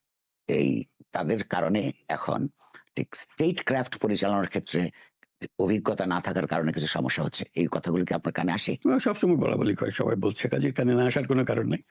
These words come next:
Speaker 1: আপনার কি
Speaker 2: এবং
Speaker 1: মনে হয়?
Speaker 2: এটার জন্য বিব্রত হবার কোনো কারণ নেই। এইভাবে তাই হয়েছে, সেভাবেই হয়েছে।
Speaker 1: আপনার কি
Speaker 2: নানা জায়গার থেকে এসছি, আমরা এসছি, আমারও তো কোনো অভিজ্ঞতা নেই,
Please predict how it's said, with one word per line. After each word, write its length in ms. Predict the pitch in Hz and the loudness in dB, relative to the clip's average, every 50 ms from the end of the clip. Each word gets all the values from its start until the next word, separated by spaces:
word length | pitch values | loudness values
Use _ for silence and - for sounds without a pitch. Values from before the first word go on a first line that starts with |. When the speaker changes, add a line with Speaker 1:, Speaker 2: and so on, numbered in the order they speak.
| - - | -6 -6
Speaker 1:
আপনার 240 | - - - 95 | -4 -2 -2 0
কি 80 | - 95 | 0 2
Speaker 2:
এবং 80 | 85 85 | 2 4
Speaker 1:
মনে 80 | - | 4
হয়? 100 | 104 113 | 4 2
Speaker 2:
এটার 100 | 139 127 | 2 2
জন্য 180 | 131 143 135 139 | 2 2 2 4
বিব্রত 360 | 123 123 127 98 131 127 127 | 4 2 2 2 2 2 4
হবার 280 | 139 156 156 143 123 113 | 4 4 4 4 2 2
কোনো 180 | 117 110 110 | 2 0 2
কারণ 220 | - 117 110 110 110 | 2 2 2 2 2
নেই। 220 | - 156 170 - | 2 2 2 2
এইভাবে 240 | - 110 131 127 127 - | 2 2 2 0 0 -2
তাই 180 | _ 127 127 143 | _ 0 2 4
হয়েছে, 320 | 131 135 131 123 - - | 4 4 2 4 2 0
সেভাবেই 380 | 127 - 117 107 - - 135 127 | 2 2 0 0 2 4 4 4
হয়েছে। 240 | 113 113 101 - - | 4 4 2 2 -2
Speaker 1:
আপনার 460 | - - - - - 82 - - - | -4 -4 -6 -6 -6 -2 0 2 2
কি 40 | - | 4
Speaker 2:
নানা 100 | 131 131 | 4 4
জায়গার 220 | 120 127 120 131 127 - | 2 2 2 0 0 0
থেকে 180 | 135 131 127 | 2 4 4
এসছি, 220 | 123 120 - - 151 | 4 2 2 0 0
আমরা 180 | 127 120 123 | 2 4 2
এসছি, 340 | 123 117 - - - - 127 - - - - - | 2 2 0 0 0 0 0 0 -4 -14 -20 -8
আমারও 240 | - 104 110 127 156 | -4 0 2 2 2
তো 100 | 170 202 | 4 4
কোনো 140 | 170 156 147 | 4 6 4
অভিজ্ঞতা 340 | 139 117 110 - 117 - 120 | 4 4 2 2 2 0 0
নেই, 140 | 110 113 | -2 -2